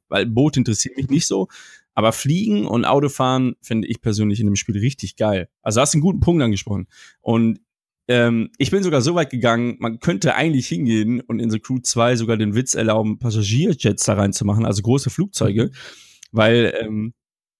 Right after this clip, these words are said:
Speaker 1: die Welt ist halt so
Speaker 2: Ja.
Speaker 1: groß und wirklich jede große Stadt hat auch einen Flughafen. Du kannst das als Flugsimulator schon fast benutzen, diese Map. Ja?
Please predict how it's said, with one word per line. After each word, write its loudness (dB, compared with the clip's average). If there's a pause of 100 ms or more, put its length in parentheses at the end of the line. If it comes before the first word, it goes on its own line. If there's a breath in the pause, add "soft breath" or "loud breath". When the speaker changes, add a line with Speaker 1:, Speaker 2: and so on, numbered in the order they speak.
Speaker 1:
die 2
Welt 4
ist 2
halt 2
so 0
Speaker 2:
Ja. 4
Speaker 1:
groß 2
und 2
wirklich 0
jede 0
große -4
Stadt -2
hat -2
auch 2
einen 0
Flughafen. -2
Du -2
kannst -4
das -4
als -2
Flugsimulator 0
schon -4
fast -4
benutzen, -2
diese 2
Map. -2 (400 soft breath)
Ja? 2